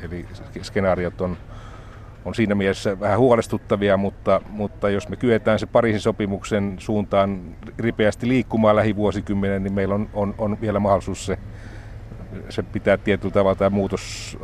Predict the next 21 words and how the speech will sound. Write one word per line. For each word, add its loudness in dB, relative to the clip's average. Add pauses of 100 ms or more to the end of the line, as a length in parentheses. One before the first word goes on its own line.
(140)
hallittavissa 4
rajoissa, 2
ja, 0 (140)
ja, -6
mutta -8
tähän 4
mennessä -2
me -2
ei 0
olla 0
liikuttu -4 (640)
riittävän 2
nopeassa 2
tahdissa, 0
että, -8
että, -14
että, -12
että -4
oltais, -6
voitais -4
puhua, 0